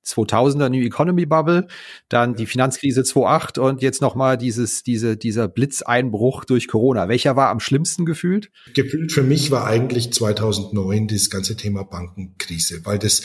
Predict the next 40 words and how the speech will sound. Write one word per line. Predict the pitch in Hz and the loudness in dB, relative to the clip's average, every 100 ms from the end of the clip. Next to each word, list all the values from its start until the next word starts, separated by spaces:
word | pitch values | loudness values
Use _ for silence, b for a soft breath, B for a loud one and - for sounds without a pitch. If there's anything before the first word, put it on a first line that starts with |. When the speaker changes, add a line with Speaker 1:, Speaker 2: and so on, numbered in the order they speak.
| B B B | B B B
Speaker 2:
nicht | 127 156 147 | 2 4 4
nur | 135 | 4
den | 120 120 | 4 0
Aktienmarkt, | - - 143 127 123 123 - - | 0 2 4 4 4 0 -8 0
äh, | 117 113 | 4 4
belastet | 113 113 107 101 113 107 | 4 2 2 0 -2 -2
hat, | 107 | -2
sondern | - 107 104 | 0 2 2
natürlich | 101 - 104 113 | 0 -2 -4 -4
auch | 104 | -2
diese | 113 101 101 | 0 0 2
ganze | 104 98 - | 0 0 0
Bankenwelt. | 107 127 127 101 107 104 | 0 2 2 4 2 2
Und | 107 | -2
da | 98 98 | -2 -4
war | 95 | -2
schon | - 120 | 0 2
klar, | 120 113 101 95 B B B B B B B 160 | 2 0 0 -4 B B B B B B B 2
„Uh, | 139 117 131 - | 4 4 -2 -4
also | 98 98 101 | -4 0 -2
hier | 95 117 120 | 0 0 2
ändert | 107 110 113 | 2 0 0
sich | - 113 | 0 -2
jetzt | 113 - | -2 2
wirklich | 117 120 127 | 2 2 0
viel.“ | - 131 127 127 127 | 2 2 4 2 2
Und, | 113 107 107 - | 2 0 0 -2
ähm, | 110 104 101 101 101 - | 0 2 2 -2 -8 -6
ähm, | 101 98 98 98 101 | -4 -2 -4 -6 -8
und, | - 104 101 - 107 | -4 -4 -4 -6 -2
äh, | |
äh, | 98 95 95 95 95 95 - | 0 -2 -6 -8 -8 -8 -6
da | 110 104 | -4 0
war's | 110 110 | 2 2
dann | - 117 120 | 2 0 2
eher | 120 143 143 | 2 4 4
die, | 127 117 | 2 0
die | 120 | -4
Frage, | - 117 107 107 104 | -2 -2 -2 -2 0
wie, | 110 127 127 127 | 2 4 2 0